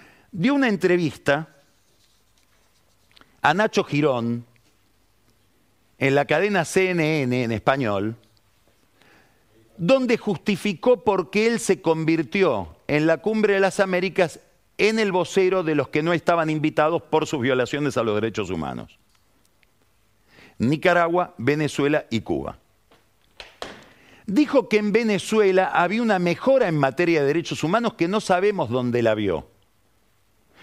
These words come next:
Lo que hubo en Venezuela es un cambio en el Tribunal Superior de Justicia,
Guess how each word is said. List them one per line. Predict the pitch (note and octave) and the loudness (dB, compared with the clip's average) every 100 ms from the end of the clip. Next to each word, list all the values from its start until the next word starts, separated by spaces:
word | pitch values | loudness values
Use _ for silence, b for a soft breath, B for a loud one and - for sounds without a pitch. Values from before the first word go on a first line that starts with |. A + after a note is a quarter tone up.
| B | B
Lo | A2 C3 | -2 0
que | G#3+ | 0
hubo | D4 | 0
en | C4 | 2
Venezuela | A3 F#3+ C4 B3+ | 0 0 0 0
es | - | 0
un | F3 | -4
cambio | D#3+ A3+ A3+ G3 | 0 0 2 0
en | |
el | D3+ C#3 | -2 -2
Tribunal | C#3 C#3+ G3 - | -2 0 0 0
Superior | E3 C#3 D#3+ F3 | -2 0 0 0
de | B2+ | -2
Justicia, | C3+ - A#2 - B2 E3+ | -4 -2 -4 -2 -2 -2